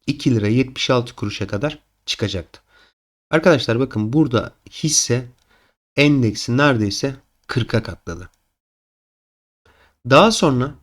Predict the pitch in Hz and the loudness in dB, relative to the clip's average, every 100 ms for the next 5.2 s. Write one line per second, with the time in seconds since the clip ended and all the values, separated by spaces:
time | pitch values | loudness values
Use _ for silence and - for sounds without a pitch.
0 | _ - - 170 123 107 - - - 160 | _ -6 2 4 4 0 -6 -2 2 4
1 | 147 117 104 104 98 98 - 95 - 156 | 4 2 0 -2 -4 -6 -6 -4 0 2
2 | 131 - 101 98 98 113 135 117 107 123 | 0 0 -4 -2 -2 0 0 0 -2 -4
3 | _ - 120 120 110 - 117 117 110 117 | _ -2 -2 -2 -6 -6 -8 -4 -2 -2
4 | 120 117 104 92 - 113 120 139 - 135 | -2 -6 -4 -6 -6 -6 -2 -2 -2 -6
5 | - | -6